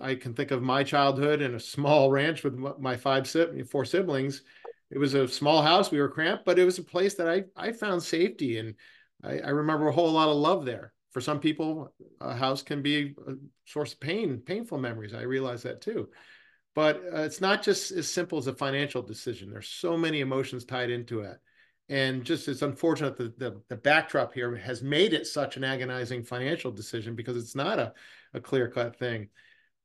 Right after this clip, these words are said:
Um, what we try to emphasize in those, those conversations, um, certainly l-, one's life situation and life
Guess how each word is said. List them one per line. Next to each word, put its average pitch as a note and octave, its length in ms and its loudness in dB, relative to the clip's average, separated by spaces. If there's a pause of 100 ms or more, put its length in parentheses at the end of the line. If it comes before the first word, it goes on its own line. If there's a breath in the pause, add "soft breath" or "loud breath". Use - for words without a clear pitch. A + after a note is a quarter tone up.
(100)
Um, C3 520 0 (180)
what F3 160 6
we A#3 100 2
try A#3+ 220 8
to F3+ 100 4
emphasize D3+ 580 2
in C#3 80 -2
those, C3+ 320 0
those C#3 200 -2
conversations, B2 1000 -2
um, A#2 360 -6 (180)
certainly D#3+ 320 0
l-, C3+ 220 0
one's C#3+ 320 2
life C3 240 4
situation B2+ 800 0
and A#2+ 200 -4
life B2 380 -4